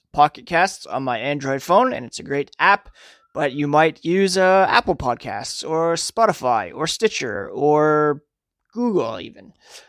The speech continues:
Wherever you get your podcasts, you can smash that subscribe button. Each new episode will be automatically uploaded to your feed for you to download, enjoy,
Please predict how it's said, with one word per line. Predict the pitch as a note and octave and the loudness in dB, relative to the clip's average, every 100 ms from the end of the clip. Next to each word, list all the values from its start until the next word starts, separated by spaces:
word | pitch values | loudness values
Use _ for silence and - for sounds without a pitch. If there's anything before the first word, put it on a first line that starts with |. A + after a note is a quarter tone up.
| _ _ _ _ - | _ _ _ _ -2
Wherever | D3+ A3+ G3 | 6 6 6
you | F3 D#3+ | 4 4
get | E3 | 2
your | C#3 | 2
podcasts, | - C#3+ C3+ C#3+ C3+ C#3 - - - | 0 -2 -2 -2 -2 -4 -10 -18 -16
you | D3 | -16
can | - C3+ C3 - | -10 -10 -10 -14
smash | - E3 E3+ - | 0 4 4 2
that | D3+ A#2+ | -2 -2
subscribe | C#3 B2+ - D#3+ D#3+ | -6 -8 -2 0 2
button. | D3 C#3 D3 D3 _ | 0 -2 -6 -10 _
Each | F#3+ F#3 E3 | -8 -6 -6
new | C#3 | 0
episode | C#3+ D3+ C3+ C#3+ C#3+ | 0 0 -4 -2 -2
will | C#3 C3+ | -2 -4
be | C#3 | -4
automatically | A2+ D#3+ F#3 E3+ D3+ C#3+ C3 | 4 4 6 4 2 0 -6
uploaded | A2 C#3+ - C3+ C3 | -4 -6 -6 -8 -8
to | - B2 | -8 -12
your | A#2+ | -10
feed | - D3 D3 C#3+ _ - _ | -4 -2 -2 -6 _ -20 _
for | - C3+ | -8 -4
you | |
to | C#3 C3 - _ _ _ - | -4 -6 -12 _ _ _ 2
download, | D#3+ F3 E3+ E3 D#3+ D#3+ _ _ _ _ _ B2+ | 4 6 6 4 4 0 _ _ _ _ _ -12
enjoy, | B2+ B2 D#3 D#3+ D#3 D3+ C#3+ | -10 2 6 6 6 4 0